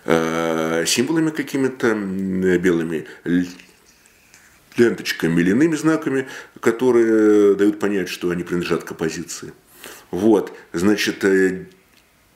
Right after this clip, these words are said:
девятого числа какой-то такой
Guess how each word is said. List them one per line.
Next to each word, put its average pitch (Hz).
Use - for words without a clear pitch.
девятого 90
числа 85
какой-то -
такой -